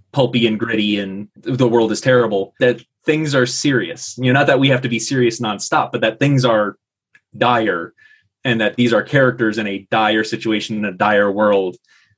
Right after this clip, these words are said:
And that's something I personally look forward to, is getting to play in a situation where it's like, yeah, no, we, if you mess around, th-, th-,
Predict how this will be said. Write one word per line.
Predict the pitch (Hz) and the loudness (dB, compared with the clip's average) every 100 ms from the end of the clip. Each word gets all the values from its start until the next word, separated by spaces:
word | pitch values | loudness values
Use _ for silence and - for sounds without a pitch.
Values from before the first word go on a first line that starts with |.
| _ | _
And | - 117 | -2 2
that's | 131 | 2
something | 139 127 | 2 2
I | 98 139 | 4 2
personally | 135 131 117 110 104 | 2 0 0 -2 -6
look | 101 95 | -6 -6
forward | - 101 95 | -4 -4 -2
to, | 101 | -4
is | 95 | -2
getting | 104 101 | -2 -2
to | 90 | -4
play | - 107 101 95 90 _ _ _ _ _ | 0 2 4 0 -4 _ _ _ _ _
in | 139 | 0
a | 123 | 2
situation | 127 123 120 113 | 2 2 2 2
where | 110 | 0
it's | |
like, | 107 | 0
yeah, | 127 120 | 0 2
no, | 127 113 | 2 2
we, | 110 - _ _ _ _ | 0 -2 _ _ _ _
if | 123 117 - | -2 -2 -4
you | 120 120 | 0 2
mess | 127 143 135 | 2 0 0
around, | 135 139 127 113 107 - - _ | 2 2 2 -2 -6 -12 -20 _
th-, | - - - | -8 -8 -2
th-, | 135 | -2